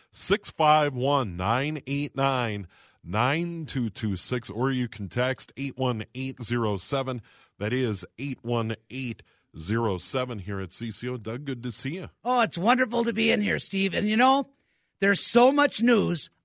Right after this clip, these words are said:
Speaker 2: I don't even know where to begin. But let me just say one thing, if you don't mind.
Speaker 1: Sure.
Speaker 2: If people are interested in getting a new computer in the next month or two, I would buy one now.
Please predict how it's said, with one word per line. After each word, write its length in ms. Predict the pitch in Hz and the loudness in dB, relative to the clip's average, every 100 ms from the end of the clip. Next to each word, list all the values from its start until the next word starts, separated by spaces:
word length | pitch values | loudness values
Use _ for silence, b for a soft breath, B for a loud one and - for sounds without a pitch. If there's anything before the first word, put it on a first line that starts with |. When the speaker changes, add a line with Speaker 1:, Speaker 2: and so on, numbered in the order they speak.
| - | 4
Speaker 2:
I 140 | 247 | 6
don't 180 | 254 247 | 6 4
even 180 | 226 220 | 2 2
know 160 | 220 | 2
where 160 | 214 214 | 2 2
to 80 | 202 | 0
begin. 380 | 185 170 185 151 | -2 0 -2 -2
But 200 | 156 185 | -4 -2
let 160 | 233 | -2
me 140 | 262 269 | -2 -2
just 260 | 254 226 | -2 0
say 200 | 233 220 | 0 0
one 240 | 196 180 190 | 0 -2 -2
thing, 180 | 196 | -4
if 180 | 196 160 | -4 -6
you 120 | 175 | -6
don't 220 | 165 165 - | -4 -4 -2
mind. 380 | 113 82 76 - | -4 -4 -10 -14
Speaker 1:
Sure. 320 | - 226 285 b b b b b - | 2 2 2 b b b b b 0
Speaker 2:
If 240 | 214 - | 0 2
people 320 | 220 269 262 | 2 2 4
are 160 | 339 294 | 6 8
interested 560 | 277 269 269 - 277 269 | 6 4 0 2 2 4
in 140 | 240 | 4
getting 260 | 208 - 220 | 2 2 2
a 60 | |
new 180 | 226 247 | 4 4
computer 540 | 247 214 233 240 262 | 4 0 2 2 4
in 80 | 202 | 2
the 100 | 185 | 2
next 260 | 208 196 - | 2 0 0
month 300 | 196 208 247 | 0 2 0
or 80 | 247 | 0
two, 360 | 254 254 277 | 2 0 0
I 160 | - 214 | 0 0
would 160 | 294 185 | 0 -2
buy 180 | 170 | 0
one 220 | 165 147 139 | 0 -2 -2
now. 320 | 143 - | -2 -4